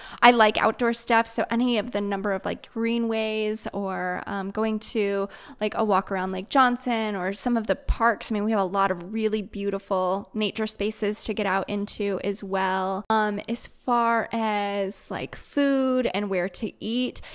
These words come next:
you know what's funny is it's not in Raleigh, but it's in Knightdale, and,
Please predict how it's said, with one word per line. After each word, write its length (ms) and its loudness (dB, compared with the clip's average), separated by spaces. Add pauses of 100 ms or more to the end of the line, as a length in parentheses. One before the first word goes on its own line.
(140)
you 60 2
know 100 8
what's 180 10
funny 240 6
is 160 -2
it's 180 -8
not 140 0
in 60 -6
Raleigh, 340 2
but 220 -2
it's 160 -6
in 100 -4
Knightdale, 480 -2
and, 320 -4